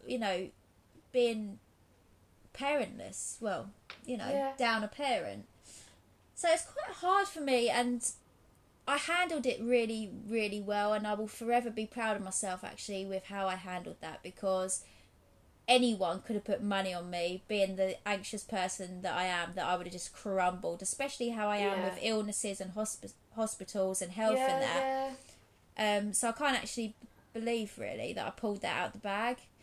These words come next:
Speaker 1: Um, had a beautiful, um, celebration of life ceremony. It was like a festival. We had hay bales. Everyone wore bright colours. I was, like, the host of it, and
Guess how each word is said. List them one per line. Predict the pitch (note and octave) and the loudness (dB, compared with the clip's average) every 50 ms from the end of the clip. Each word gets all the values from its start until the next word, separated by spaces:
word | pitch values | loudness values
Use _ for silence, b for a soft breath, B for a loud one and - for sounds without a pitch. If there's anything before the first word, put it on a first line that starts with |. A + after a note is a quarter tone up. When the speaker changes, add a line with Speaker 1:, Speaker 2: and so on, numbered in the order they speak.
| b b b b b b | b b b b b b
Speaker 1:
Um, | - A3 G#3+ G#3+ G#3+ G#3+ A3 A3 A3 G#3+ G#3+ A3 - _ _ _ _ _ _ _ _ - - - - - | 0 2 4 4 4 4 4 2 -2 -2 -4 -8 -12 _ _ _ _ _ _ _ _ -20 -20 -20 -10 -4
had | - A#3 A#3 | -2 -2 -2
a | |
beautiful, | A3+ - B3+ C#4+ D4+ D4 B3 B3 - - B3 A#3 A3+ A3+ A3+ A3+ A3+ - - | -2 -2 0 2 2 4 2 2 0 -2 -2 0 0 0 0 0 0 0 0
um, | G3+ G#3 G3+ G3 G3+ | 0 2 2 2 0
celebration | - - B3 A3+ G#3+ G#3+ - A3 G#3+ G#3+ - A3 G3+ | -2 0 0 0 0 2 2 2 2 0 0 -4 -6
of | G3+ | -4
life | A3+ A3+ G#3+ G#3+ G#3+ | -2 0 0 0 0
ceremony. | - - - A#3 G#3+ G#3 G#3 A3 A3 G#3+ G#3+ G#3 G#3+ G#3 G#3 G#3 | 0 0 0 2 2 2 2 0 0 0 0 2 2 2 0 0
It | G#3 | -2
was | G#3 - - | -2 -2 -4
like | G3 - - | -4 -6 -8
a | - | -6
festival. | - - A#3 A#3 - - A#3 A3+ A3+ A3 | 0 0 0 0 0 -6 -6 -4 -2 -2
We | G#3+ A3 | 0 0
had | G#3 G3+ G3+ | -2 -2 -2
hay | - - G#3+ G#3 A3 | -2 -2 0 0 0
bales. | G#3+ G#3+ G#3 G3+ G#3 G3+ G3+ G#3 A3+ | 0 0 0 2 2 2 2 2 0
Everyone | G#3+ G#3 - G#3 G3+ G3+ G3+ - | -2 -2 -2 -2 -4 -4 -4 -4
wore | G#3 G#3 G#3 G3+ - | -4 -4 -4 -6 -6
bright | - G3 F3 - - | -4 -4 -4 -4 -4
colours. | - - G#3 G#3+ G#3+ G#3 G#3 A3 | -4 -2 0 2 2 2 2 2
I | G#3 G3+ | 0 0
was, | G3 G#3+ G3+ - | 0 0 0 -2
like, | F#3 - - | -2 -2 -4
the | F#3+ | -4
host | - - A3 G#3+ A3 - - - A3 | -4 -2 -2 0 0 -2 -4 -6 -6
of | G#3+ A3+ | -4 0
it, | G#3+ G#3+ G#3 G#3 F#3+ - | 2 4 4 4 2 2
and | G#3 G3 G#3 G3+ | 0 0 -2 -2